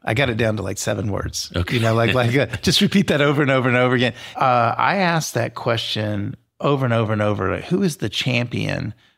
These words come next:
Speaker 1: of the airport on council? And when we started this, it's safe to say that we really didn't have anybody on council. It was the mayor that was, and, and so Ron gets the lion's share of the credit for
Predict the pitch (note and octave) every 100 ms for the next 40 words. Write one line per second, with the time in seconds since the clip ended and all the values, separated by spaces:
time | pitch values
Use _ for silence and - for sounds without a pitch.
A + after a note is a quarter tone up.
0 | _ - A#2+ A2+ A#2+ A2 A2 - G#2+ F#2+
1 | G2+ - G#2 A2 - F#2+ F2+ G#2+ C3 D3
2 | D#3 - B2 C#3 C3+ G2+ F#2+ G#2 A2 -
3 | - _ _ _ _ - A#2+ A2+ - A2+
4 | A2+ G#2+ - G#2 G2+ F#2+ A2+ G#2+ G#2+ A2+
5 | A2+ G#2+ G#2 G2 G#2 G2+ G2 - - -
6 | G#2 - G#2 - F#2 - - G2+ G#2+ G#2
7 | G#2+ G#2+ G2 F#2 - A2+ G#2 A2 G2+ A2+
8 | A2+ A#2 A2 - A2+ A2+ A2+ A2+ A2+ A2+
9 | - G#2+ G#2 G#2 G#2 - G#2 G#2+ - A2+
10 | G2+ - G2+ G2+